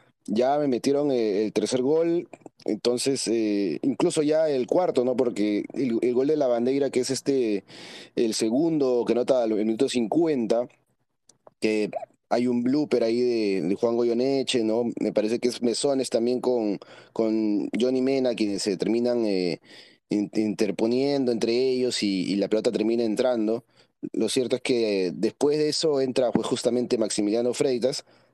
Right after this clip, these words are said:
¿no? Tabaré, me imagino que pensará, "Tengo que meter a mi delantero más, eh, más, más, más estrella", ¿no? Por así decirlo,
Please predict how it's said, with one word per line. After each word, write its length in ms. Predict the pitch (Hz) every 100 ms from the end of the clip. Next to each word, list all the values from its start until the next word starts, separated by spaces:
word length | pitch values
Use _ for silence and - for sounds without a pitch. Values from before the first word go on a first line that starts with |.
| -
¿no? 180 | 104 107
Tabaré, 400 | 101 101 107 -
me 60 | 101
imagino 340 | 104 101 120
que 120 | 110
pensará, 480 | - 110 123 135 135
"Tengo 260 | 110 127 127
que 100 | 135
meter 260 | 110 127
a 60 | 131
mi 360 | 123 107 101 78
delantero 880 | 104 98 98 131 131 120 104 90 - - - _
más, 340 | - 110 110 120
eh, 480 | 107 98 92 90 82 78 - - _ - _ _ _ - _ - -
más, 440 | 117 120 120 120 123 117
más, 280 | 123 131 123
más 300 | 139 135 -
estrella", 540 | - 202 190 127 117
¿no? 140 | 117 123
Por 140 | 123
así 220 | 113 135
decirlo, 420 | 131 147 139 165